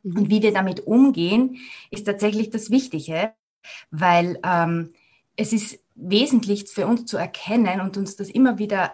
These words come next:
Speaker 2: äh, auch klar zu machen, dass diese Vergänglichkeit präsent ist, dass diese Dinge einfach nicht, dass Dinge, Menschen, Tiere, Umstände nicht bleiben, wie sie sind. Und wir wollen das natürlich nicht, ja.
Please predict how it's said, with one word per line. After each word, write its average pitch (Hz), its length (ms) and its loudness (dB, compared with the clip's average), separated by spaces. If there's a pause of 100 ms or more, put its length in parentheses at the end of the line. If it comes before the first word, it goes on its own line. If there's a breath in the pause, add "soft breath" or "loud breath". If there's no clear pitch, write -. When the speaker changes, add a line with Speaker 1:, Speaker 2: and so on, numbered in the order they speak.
Speaker 2:
äh, 170 220 -6
auch - 360 -8
klar 160 380 -4
zu 214 140 -8
machen, 185 420 -6
dass 190 220 -4
diese 202 200 -6
Vergänglichkeit 190 880 -4
präsent 226 520 0
ist, 139 200 -6
dass 170 180 -8
diese 170 220 -10
Dinge 208 320 0
einfach 180 320 -8
nicht, 208 340 -4
dass 170 200 -12
Dinge, 254 280 6
Menschen, 214 600 0
Tiere, 233 500 0 (520 loud breath)
Umstände 208 580 2
nicht 214 360 2
bleiben, 175 400 -2
wie 180 60 -10
sie 175 120 -12
sind. 156 380 -4 (560 soft breath)
Und 202 340 4 (160)
wir 190 140 2
wollen 247 160 8
das 240 140 4
natürlich 160 400 -6
nicht, 147 280 -8
ja. 202 300 -4